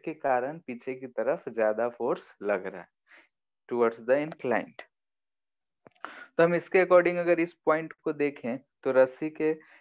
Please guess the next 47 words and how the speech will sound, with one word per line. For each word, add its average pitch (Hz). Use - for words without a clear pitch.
acceleration 135
और 143
alpha 127
आर 120
से, 160
तो 156
यहाँ 131
से 147
हम 143
बोल 127
सकते 135
हैं 151
कि 127
ये 131
जो 131
होगा, 123
alpha 113
आर 101
के 180
बराबर 101
होगा। -
ये 156
तो 160
equation 147
हमको 135
यहीं 117
से 120
दिख 117
रहा 131
है, -
string 127
constant 117
से, 175
ठीक 156
है। 185
यहाँ 127
पे 135
pure 135
rolling 131
का 127
हम 127
term 123
use 117
नहीं 113
कर 151
रहे 151
हैं, 180